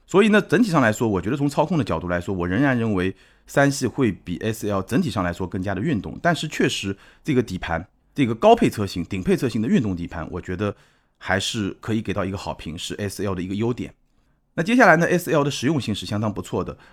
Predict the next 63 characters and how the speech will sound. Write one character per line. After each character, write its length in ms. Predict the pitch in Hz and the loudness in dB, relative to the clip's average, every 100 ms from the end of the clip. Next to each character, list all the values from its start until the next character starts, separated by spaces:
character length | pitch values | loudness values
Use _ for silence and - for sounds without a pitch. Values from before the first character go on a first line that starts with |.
| - | 0
而 180 | 139 | 4
且 200 | 175 - | 4 0
呢， 240 | 87 92 87 | -2 -2 -6
我 100 | - | -10
刚 140 | 90 98 | -4 -2
刚 80 | |
说 200 | 95 98 | -2 -2
了， 200 | 92 76 _ | -4 -4 _
终 160 | 147 135 | -2 0
端 160 | 131 | 0
折 100 | 107 | -2
扣 140 | 95 101 | -6 -6
很 160 | 92 | -6
大， 160 | 92 85 | -6 -6
所 120 | 95 | -6
以 40 | |
性 160 | 92 117 | -4 -4
价 160 | 92 85 | -4 -6
比 160 | 87 | -8
也 80 | 76 | -10
是 100 | 90 | -10
比 80 | 80 | -8
较 100 | 78 | -8
高 240 | - 87 | -4 -4
的。 140 | 90 - _ - | -6 -10 _ -6
那 60 | 147 | 0
缺 180 | 277 | 2
点 140 | 247 120 | 4 2
是 120 | 113 | 0
什 120 | 98 | -4
么 80 | 87 | -4
呢？ 180 | 87 85 - _ _ _ | -4 -6 -10 _ _ _
第 200 | - 143 | -2 0
一， 120 | 143 - _ _ _ _ - | -2 -6 _ _ _ _ -8
辅 160 | 113 | -4
助 160 | 107 147 | 0 2
驾 220 | 175 123 | 4 2
驶 180 | - 92 | 2 -8
的 160 | 85 | -6
能 240 | 87 87 101 | -4 -2 -2
力 100 | 101 | -2
不 160 | - | -4
如 140 | 110 90 | -6 -6
三 240 | 104 101 | -4 -6
系。 240 | 104 - - _ _ - | -6 -12 -16 _ _ 4
S 260 | 277 - | 6 6
L 160 | 180 143 | 6 6
的 60 | |
车 240 | 123 147 135 | 4 2 2
机 320 | 135 127 123 _ _ | 0 -4 -4 _ _
其 120 | - 151 | -6 -2
实 120 | 190 | 2
会 120 | 190 | 2
更 200 | 139 143 | 2 0
新 200 | - 151 | 0 0
一 60 | 131 | 0
点， 160 | 87 | -2
它 160 | 87 131 | -4 -4
是 140 | 131 | -4
一 120 | 110 | -4
个 180 | 107 113 | -2 -2
安 300 | - 151 160 | 0 0 0
卓 380 | 139 107 98 104 | -2 0 0 0